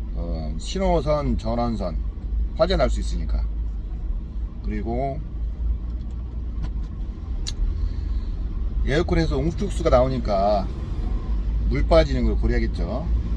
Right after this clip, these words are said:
물 빠지는 거. 뭐 여름에 이제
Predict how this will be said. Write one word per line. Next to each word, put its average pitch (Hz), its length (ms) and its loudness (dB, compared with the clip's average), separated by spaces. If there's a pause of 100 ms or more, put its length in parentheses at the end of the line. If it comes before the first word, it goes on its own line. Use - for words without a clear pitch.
(720)
물 110 120 -4
빠지는 98 440 0
거. - 240 0 (1120)
뭐 120 100 0
여름에 180 420 4
이제 135 380 2